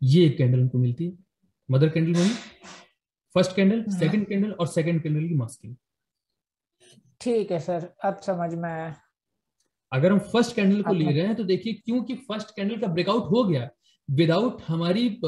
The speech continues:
Speaker 1: जो भी requirements उनको fulfill किए बिना ही breakout हो गया।
Speaker 2: सर, ये same example आपने शायद एक और chart पे दिखाया था, kindly एक बार उस पे भी दिखा दीजिएगा।
Speaker 1: नाम बताइए।
Speaker 2: टी-, टीसीएस था शायद।
Speaker 1: टीसीएस
Speaker 2: हाँ,
Speaker 1: था?
Speaker 2: टीसीएस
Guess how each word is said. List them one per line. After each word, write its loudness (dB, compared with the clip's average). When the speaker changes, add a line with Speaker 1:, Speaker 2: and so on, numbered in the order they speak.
Speaker 1:
जो 0
भी 0
requirements -4
उनको -4
fulfill -6
किए -2
बिना -2
ही 0
breakout -4
हो -4
गया। -14
Speaker 2:
सर, -2
ये 0
same -2
example 0
आपने -2
शायद -4
एक 0
और -2
chart -2
पे -2
दिखाया -2
था, -4
kindly -6
एक -2
बार -4
उस -12
पे -4
भी -6
दिखा -6
दीजिएगा। -6
Speaker 1:
नाम 4
बताइए। -4
Speaker 2:
टी-, -2
टीसीएस 0
था 0
शायद। -6
Speaker 1:
टीसीएस -2
Speaker 2:
हाँ, -4
Speaker 1:
था? -16
Speaker 2:
टीसीएस -2